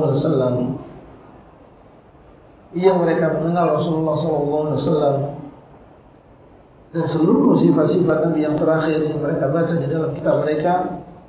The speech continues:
ada pada diri Rasulullah sallallahu alaihi wasallam. Ya'rifunahu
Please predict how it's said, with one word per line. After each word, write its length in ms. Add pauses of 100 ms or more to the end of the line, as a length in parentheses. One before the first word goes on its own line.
ada 320
pada 240
diri 160
Rasulullah 480
sallallahu 500
alaihi 140
wasallam. 280 (2500)
Ya'rifunahu 840